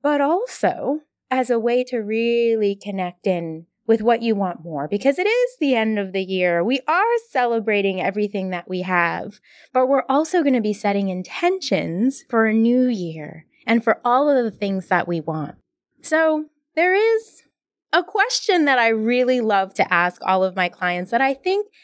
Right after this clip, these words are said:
helps you to understand what you're grateful for, but really sets the tone for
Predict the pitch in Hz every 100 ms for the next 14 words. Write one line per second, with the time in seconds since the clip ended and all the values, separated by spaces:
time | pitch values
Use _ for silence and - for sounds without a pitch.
0 | _ _ - 339 554 - 466 392 - 285
1 | 269 254 - 233 202 202 302 277 233 220
2 | 202 196 196 196 285 285 - 311 311 269
3 | - 262 359 392 - 269 247 - 196 -
4 | - 240 208 160 151 165 202 _ _ _
5 | _ - 220 175 160 160 202